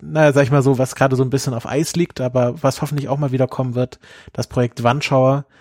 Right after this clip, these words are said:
wo ich alleine erstmal, ähm, äh, komplett von vorne bis hinten die Bücher von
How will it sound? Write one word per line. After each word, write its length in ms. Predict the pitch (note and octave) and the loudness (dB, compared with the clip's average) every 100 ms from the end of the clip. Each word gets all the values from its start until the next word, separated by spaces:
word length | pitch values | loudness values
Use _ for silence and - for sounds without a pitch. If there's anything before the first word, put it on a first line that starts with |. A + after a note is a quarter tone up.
| _ | _
wo 180 | B2 A#2+ | -4 -2
ich 180 | C3 - | 0 2
alleine 520 | C3 A#2+ C#3+ C#3+ C#3 - | 4 4 4 2 0 -2
erstmal, 560 | B2 - B2+ B2 B2 - | -4 -2 0 0 0 -4
ähm, 320 | B2 A#2+ B2+ - _ | -4 -4 -8 -14 _
äh, 140 | D3 B2 | -8 -8
komplett 440 | - C3+ - C#3 | -4 0 2 0
von 140 | - | 0
vorne 260 | - C3+ C3 | 0 0 0
bis 220 | B2+ - | 0 -2
hinten 380 | C3 D#3 C3+ C3 - - - - | -2 -2 -6 -8 -12 -20 -20 -4
die 100 | B2 | -2
Bücher 380 | A#2+ B2+ - B2 | 2 2 2 0
von 320 | - B2 A#2+ | 2 -2 -2